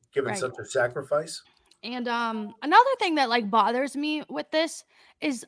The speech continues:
Speaker 2: like, it is a Browns issue, very much is a Cleveland Browns issue,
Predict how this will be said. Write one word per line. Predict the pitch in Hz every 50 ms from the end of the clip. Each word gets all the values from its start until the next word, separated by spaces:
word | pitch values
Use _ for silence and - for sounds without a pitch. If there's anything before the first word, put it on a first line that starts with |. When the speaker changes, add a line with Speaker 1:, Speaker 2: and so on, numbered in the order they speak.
| -
Speaker 2:
like, | 254 262 220 - -
it | 233 247
is | 294 302 226
a | 262
Browns | 202 220 214 202 214 233 220
issue, | 220 190 - - 190 175 170
very | 165 202 214 208 190
much | 185 196 180 175 - -
is | - 185 190 170
a | 190 180
Cleveland | - - 214 202 185 190 185
Browns | 175 190 185 185 175
issue, | 165 185 196 - 247 247 269